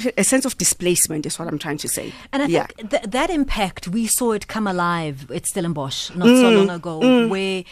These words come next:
Speaker 2: people just kind of felt like, "Oh, this is a surprise. Is a name such a big deal?" And it was.
Speaker 1: It
Speaker 2: Young
Speaker 1: was.
Speaker 2: people were saying, "Listen, we cannot keep calling, uh, these hallways, these, we can't
Speaker 1: Mm.
Speaker 2: having, keep having these statues named after people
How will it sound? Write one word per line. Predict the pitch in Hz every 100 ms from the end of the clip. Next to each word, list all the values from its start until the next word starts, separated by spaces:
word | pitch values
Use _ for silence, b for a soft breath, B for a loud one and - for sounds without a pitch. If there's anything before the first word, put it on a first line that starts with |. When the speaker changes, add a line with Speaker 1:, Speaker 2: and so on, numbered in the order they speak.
| B B _
Speaker 2:
people | - 269 254
just | 220 220 -
kind | 233 220
of | -
felt | 233 214 226
like, | 202 202 -
"Oh, | - 202 156
this | 196 -
is | 214
a | 208
surprise. | 190 - 180 170 208 185
Is | 196 185
a |
name | 185 196 208
such | 214 -
a | 180
big | 196
deal?" | 196 262 -
And | 269
it | 285 -
was. | 359 370 208 -
Speaker 1:
It | 262
Speaker 2:
Young | 220
Speaker 1:
was. | 277 226 247 -
Speaker 2:
people | 233 240
were | 233 233
saying, | 240 220 214 B B
"Listen, | 202 240 - 277 170
we | 180 202
cannot | - 285 285 277
keep | - 247 -
calling, | - 247 233 202 180 B B -
uh, | 190 180
these | 175 180 170
hallways, | - 247 247 240 233 226 226 220 185
these, | 190 185 165
we | 185
can't | - 262 269
Speaker 1:
Mm. | 233
Speaker 2:
having, | 202 240 226 175 190
keep | 233 202
having | 214 214
these | 185 170
statues | - 233 - 233 196
named | 202 220
after | 202 202
people | - 254 262 202